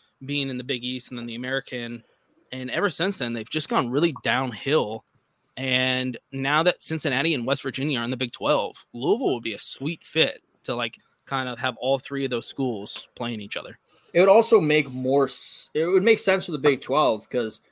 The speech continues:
Speaker 2: for the longest time, West Virginia was just in the middle of
Speaker 1: Just
Speaker 2: nowhere for that
Speaker 1: shouldn't be
Speaker 2: conference.
Speaker 1: there,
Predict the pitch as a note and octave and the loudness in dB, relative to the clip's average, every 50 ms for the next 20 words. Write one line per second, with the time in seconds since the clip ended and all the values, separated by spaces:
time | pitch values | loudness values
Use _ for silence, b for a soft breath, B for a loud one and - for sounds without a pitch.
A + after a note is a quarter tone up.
0 | _ _ _ _ _ _ _ _ _ _ _ _ _ _ - - - G#3+ A#3 A#3 | _ _ _ _ _ _ _ _ _ _ _ _ _ _ -12 0 2 4 6 6
1 | A3 G#3+ G3+ E3+ - F3+ D#3 C3 A#2+ C3+ D3+ D3 - E3 D3 A2 A#2 B2 B2 A#2 | 6 6 6 4 4 2 2 4 2 2 0 0 0 -2 -2 -2 -2 -6 -4 -4
2 | A#2 A#2 A#2+ - C3+ - C3 A#2+ A#2 B2 A#2+ A#2+ A2+ A2 A3 D#3+ - - - - | -4 -4 -4 -6 -8 -8 -6 -6 -4 -2 -2 0 4 6 4 4 4 2 -4 -2
3 | - - - A3 F#3+ E3 D3+ C#3 B2 B2+ B2+ B2 B2 B2 A2+ G#2+ G#2+ A2+ A#2 | 0 4 10 10 10 10 8 2 2 2 2 2 4 4 4 2 2 -2 -6